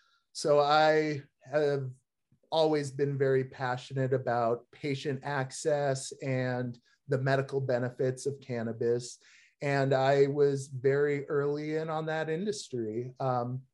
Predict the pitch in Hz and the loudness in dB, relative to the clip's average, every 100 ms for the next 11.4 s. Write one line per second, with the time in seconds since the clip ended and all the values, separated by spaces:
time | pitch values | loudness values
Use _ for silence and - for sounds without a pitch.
0 | 143 139 131 117 - 127 127 131 127 113 | -6 -2 0 -2 -4 -2 0 2 0 -2
1 | 110 123 120 - 127 117 123 120 123 - | -6 -6 -6 -6 -4 -2 -2 -2 -6 -6
2 | 113 110 107 - - 117 117 117 113 - | -6 -4 -6 -6 -6 -4 -4 -6 -8 -6
3 | 123 117 113 - - _ 143 135 143 147 | -6 -6 -8 -20 -20 _ -4 2 4 4
4 | 156 160 165 160 135 131 139 127 120 131 | 2 0 -2 0 -2 0 -2 -2 -4 -2
5 | 123 120 127 127 139 143 135 131 127 - | -2 -2 -2 -2 -2 0 2 2 -2 -6
6 | - - 147 135 - 135 123 - - - | -14 -8 -4 -4 -2 -2 -4 -10 -20 -20
7 | _ - 151 139 139 143 135 135 - - | _ 0 0 0 -2 0 2 -2 -4 -12
8 | - 127 127 143 - _ - _ _ _ | -8 -6 -4 -6 -8 _ -20 _ _ _
9 | 147 147 139 139 139 139 135 143 131 - | -2 2 2 4 2 2 0 -4 -6 -12
10 | _ _ _ _ 131 139 160 156 135 147 | _ _ _ _ 4 4 4 -4 -4 4
11 | 139 135 131 | 6 6 4